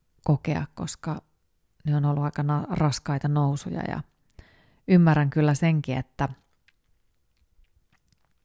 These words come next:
että tota, äm, aika monelle semmoiselle ihmiselle, jotka jaksaa kantaa tosi paljon, niin niille,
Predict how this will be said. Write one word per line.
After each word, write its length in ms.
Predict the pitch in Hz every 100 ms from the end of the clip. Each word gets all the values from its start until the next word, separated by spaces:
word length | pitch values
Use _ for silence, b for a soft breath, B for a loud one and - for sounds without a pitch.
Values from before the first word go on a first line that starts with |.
| - - -
että 340 | 151 - 151
tota, 540 | - 143 - 143 139 165 - b b b b b b b b b b _ _ _ _ _ 165
äm, 640 | 165 156 143 143 143 143 - _ _ _ _ _ _ - _ - - - - _ _ _ _ B B B B B -
aika 200 | 165 170
monelle 420 | 185 175 165 151
semmoiselle 540 | - 160 156 156 147
ihmiselle, 380 | 151 151 143 143
jotka 240 | 139 -
jaksaa 400 | 143 147 - 151
kantaa 460 | 139 156 143 135 135
tosi 260 | - 143 143
paljon, 380 | 143 139 139
niin 120 | 139 143
niille, 380 | 143 147 151